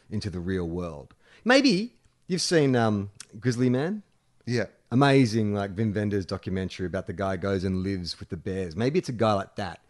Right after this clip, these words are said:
Speaker 1: He makes all these, like, manifestos on video cameras and stuff. Crocodile Dundee's vendettas. Defends crocodiles. They're his best friends. He plays tennis every Wednesday with them.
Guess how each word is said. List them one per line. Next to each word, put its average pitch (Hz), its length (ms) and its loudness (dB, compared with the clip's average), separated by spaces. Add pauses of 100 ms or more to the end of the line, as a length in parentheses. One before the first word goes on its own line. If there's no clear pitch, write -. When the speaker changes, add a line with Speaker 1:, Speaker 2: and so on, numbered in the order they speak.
(240)
Speaker 1:
He 120 120 4
makes 131 280 4
all 120 80 2
these, 107 220 0
like, 101 260 -2
manifestos 101 800 -4
on 95 140 -2
video 95 240 -6
cameras 87 340 -10
and 85 80 -8
stuff. - 300 -14
Crocodile 92 420 -6
Dundee's 85 560 -6
vendettas. 85 560 -10 (160)
Defends 110 460 -2
crocodiles. - 680 -10 (240)
They're 101 80 -6
his 107 120 -2
best 104 280 -4
friends. 92 320 -8
He 92 80 -14
plays 98 240 -8
tennis 104 320 -6
every 98 160 -4
Wednesday 95 460 0
with 82 160 -12
them. 80 180 -14